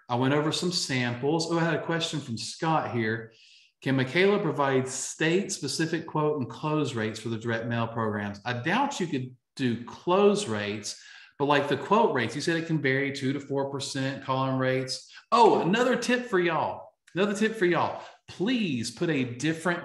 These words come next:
phone number on the letters. Don't just put your main agency number.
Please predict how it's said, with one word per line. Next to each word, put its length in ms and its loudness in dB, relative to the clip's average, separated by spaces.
phone 260 2
number 400 4
on 240 0
the 60 -2
letters. 500 0
Don't 220 -2
just 140 -8
put 180 0
your 80 -2
main 220 0
agency 360 -2
number. 460 0